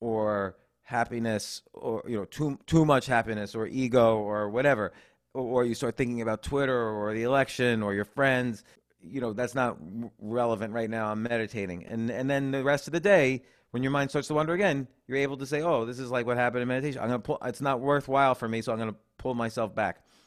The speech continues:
Now, in terms of curing depression, you know, depression could be because of circumstances, like, "Oh, someone close to me died, so I'm sad about it and I'm depressed." Or it could be clinical depression where you need medication. So meditation is not gonna help for s-,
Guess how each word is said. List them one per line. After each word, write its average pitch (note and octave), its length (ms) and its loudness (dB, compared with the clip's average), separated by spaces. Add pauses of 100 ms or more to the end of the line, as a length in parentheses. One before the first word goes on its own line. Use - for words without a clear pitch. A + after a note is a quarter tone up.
(240)
Now, C#3 340 2 (800)
in D#3 80 -6
terms G3+ 200 2
of D#3+ 120 -8
curing E3+ 260 2
depression, D3+ 640 0 (480)
you - 140 -6
know, C#3 140 2
depression D#3 500 0
could C#3 160 -6
be B2+ 380 -4 (380)
because B2 220 -4
of A2 100 -8
circumstances, C3+ 760 -4
like, A2 240 -2 (100)
"Oh, A#2+ 300 0
someone A#2+ 320 -4
close A#2 280 -4
to A2+ 80 -8
me A#2 120 -2
died, C3+ 380 0
so G#2+ 120 -8
I'm G2+ 120 -6
sad A#2 260 -2
about C3 280 0
it B2 100 -4
and G#2+ 80 -2
I'm G#2 100 -2
depressed." B2 400 -4 (440)
Or D3+ 120 6
it D3 40 2
could D3+ 100 -4
be D3+ 80 -2
clinical D#3+ 400 2
depression A2+ 440 -4
where A2+ 100 0
you A#2 100 -2
need A#2 300 -2 (180)
medication. A#2+ 840 -2
So - 140 -8
meditation C3 560 -2
is G2+ 100 -10
not A2 200 -4
gonna G2+ 300 -6 (420)
help A2+ 220 -2
for A#2 100 -10
s-, - 140 -10